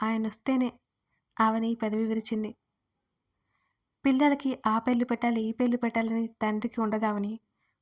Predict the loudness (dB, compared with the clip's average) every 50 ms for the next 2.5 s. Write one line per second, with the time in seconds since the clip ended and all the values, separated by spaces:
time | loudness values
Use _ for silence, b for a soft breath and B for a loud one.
0 | _ 2 4 4 4 4 4 2 2 2 2 4 4 4 4 0 0 -2 -4 -4
1 | -2 -2 -2 0 0 0 -2 -2 -2 0 -2 -2 -4 -4 -4 -4 -2 -2 -4 -4
2 | -4 -4 -2 -2 -4 -6 -8 -8 -10 -10